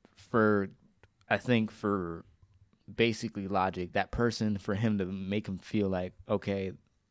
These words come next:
I'm a, really a part of the game," is, like, Jay-Z giving him that respect.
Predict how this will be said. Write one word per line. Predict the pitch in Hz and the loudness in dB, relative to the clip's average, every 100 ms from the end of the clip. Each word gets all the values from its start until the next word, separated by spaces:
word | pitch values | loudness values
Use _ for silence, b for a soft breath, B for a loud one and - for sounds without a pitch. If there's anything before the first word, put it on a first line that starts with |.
| 104 98 _ _ | -20 -20 _ _
I'm | 92 98 | -6 -4
a, | 90 - | -4 0
really | 110 104 | 0 2
a | 104 | 4
part | 117 107 | 4 4
of | 98 | 2
the | |
game," | 95 98 107 117 113 _ _ _ _ _ _ _ _ - | 0 0 0 -2 -6 _ _ _ _ _ _ _ _ -2
is, | 98 | 0
like, | 95 90 | 0 -2
Jay-Z | 98 101 92 98 98 - - _ - _ - | 0 0 2 0 -2 -4 -14 _ -20 _ -2
giving | 101 98 | 0 2
him | 98 95 | 0 0
that | 76 | -4
respect. | 78 - - - | -8 -6 -6 -6